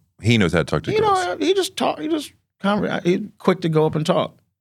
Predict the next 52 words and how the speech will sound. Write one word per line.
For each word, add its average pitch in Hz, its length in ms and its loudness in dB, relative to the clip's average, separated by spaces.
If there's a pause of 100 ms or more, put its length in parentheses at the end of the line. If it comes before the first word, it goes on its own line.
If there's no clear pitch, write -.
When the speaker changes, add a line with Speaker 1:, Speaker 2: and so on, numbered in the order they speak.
(180)
Speaker 2:
"Hey, 247 180 6
how's 170 180 4
it 202 60 -4
going?" 196 360 0
"Ah, 143 460 2
yeah, 113 180 0
I'm 139 140 2
in 135 80 2
that 143 180 0
mode." 208 320 0 (160)
"Oh, 277 180 4
oh, 294 200 2
yeah, 294 240 0
yeah." 311 300 0 (840)
But 92 80 -10
Jared's 127 460 2
like, 87 220 -4
"Man, 82 300 -18
she's 110 240 -6
fine 90 320 -6
as 104 100 -4
hell. 92 340 -4 (100)
Mm. 104 240 -10 (480)
Nah, 90 300 -2
I 87 80 -4
ain't 85 80 -10
got 82 120 -12
no 82 80 -14
chance - 300 -10
with - 100 0
that. - 220 -6 (520)
<laughs> - 560 -16
I 131 100 2
ain't 131 60 2
got 127 120 2
no 120 80 0
chance 104 340 -2
with 82 100 -10
that." 92 240 -8 (840)
You 123 140 4
know, 127 180 4
it's 127 120 -4
like, 107 260 2 (680)
that's 107 220 2
how 123 240 4
it 127 80 2
is. 151 120 2
I 117 100 0
don't 123 120 2
know. 127 140 2
It's 104 120 -4
weird. 95 460 0